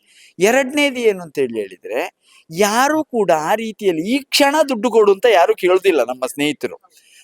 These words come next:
ಒಂದು ವೇಳೆ ನಮಗೆ ಹಣದ ಅವಶ್ಯಕತೆ ಇದ್ದಾಗಲೂ ಕೂಡ ಸಾಮಾನ್ಯವಾಗಿ ಕಾಲೇ ಮಾಡಿ ಮಾತಾಡ್ತೇವೆ. ಹಣದ ಅವಶ್ಯಕತೆ ಎಲ್ಲ ಇದ್ದಾಗ ಮೆಸೆಂಜರ್ ಅಲ್ಲಿ ಮಾಡುದಿಲ್ಲ, ಕಾಲೇ ಮಾಡ್ತೇವೆ. ಕಾಲ್ ಮಾಡಿದಾಗ ಫೆಮಿಲಿಯರ್ ಆಗಿದ್ದವರದ್ದು ಧ್ವನಿ ಪತ್ತೆ ಆಗ್ತದೆ.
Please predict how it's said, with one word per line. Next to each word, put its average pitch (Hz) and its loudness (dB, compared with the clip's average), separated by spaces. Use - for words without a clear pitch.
ಒಂದು 220 0
ವೇಳೆ 285 2
ನಮಗೆ 262 -6
ಹಣದ 220 -4
ಅವಶ್ಯಕತೆ 214 -2
ಇದ್ದಾಗಲೂ 196 0
ಕೂಡ 143 -4
ಸಾಮಾನ್ಯವಾಗಿ 202 -6
ಕಾಲೇ 214 0
ಮಾಡಿ 208 -4
ಮಾತಾಡ್ತೇವೆ. 107 -6
ಹಣದ 151 -2
ಅವಶ್ಯಕತೆ 156 -2
ಎಲ್ಲ 139 0
ಇದ್ದಾಗ 127 0
ಮೆಸೆಂಜರ್ 214 0
ಅಲ್ಲಿ 170 -6
ಮಾಡುದಿಲ್ಲ, 117 -8
ಕಾಲೇ 185 2
ಮಾಡ್ತೇವೆ. 117 -10
ಕಾಲ್ 262 4
ಮಾಡಿದಾಗ 220 -4
ಫೆಮಿಲಿಯರ್ 262 0
ಆಗಿದ್ದವರದ್ದು 226 -4
ಧ್ವನಿ 226 0
ಪತ್ತೆ 208 -4
ಆಗ್ತದೆ. 101 -6